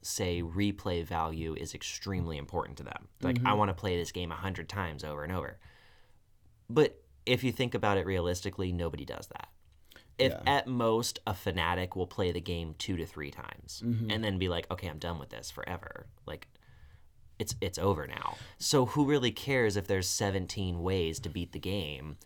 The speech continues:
Speaker 1: I just want one super duper badass way to play it, and then I'm never gonna play it again.
Speaker 2: Well, and what you would really have to do to, to really make interactive games and movies take off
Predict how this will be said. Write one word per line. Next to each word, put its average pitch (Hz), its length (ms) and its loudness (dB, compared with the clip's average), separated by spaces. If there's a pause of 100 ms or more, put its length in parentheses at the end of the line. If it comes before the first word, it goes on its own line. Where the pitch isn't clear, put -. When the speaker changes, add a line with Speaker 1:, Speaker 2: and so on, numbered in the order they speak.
(160)
Speaker 1:
I 110 100 4
just 110 200 0
want 104 200 0
one 92 600 2
super - 460 -2
duper 92 320 0
badass 85 580 0
way 76 220 -6
to 78 80 -12
play 69 300 -6
it, 67 280 -6
and 107 80 0
then 107 80 2
I'm 104 80 0
never 117 160 -2
gonna 117 140 -4
play 151 220 -4
it 117 60 -2
again. - 360 -8 (160)
Speaker 2:
Well, 151 460 4
and 151 240 0
what 156 120 -2
you 147 180 -6
would 131 380 2
really 151 380 2
have 127 400 -6
to 113 100 -6
do 95 560 -2 (180)
to, 123 140 -2
to - 300 -6
really 117 340 0
make 117 300 -2
interactive 107 880 -2
games 104 460 -2
and 95 200 -2
movies 98 440 -2
take - 360 -6
off 101 560 -2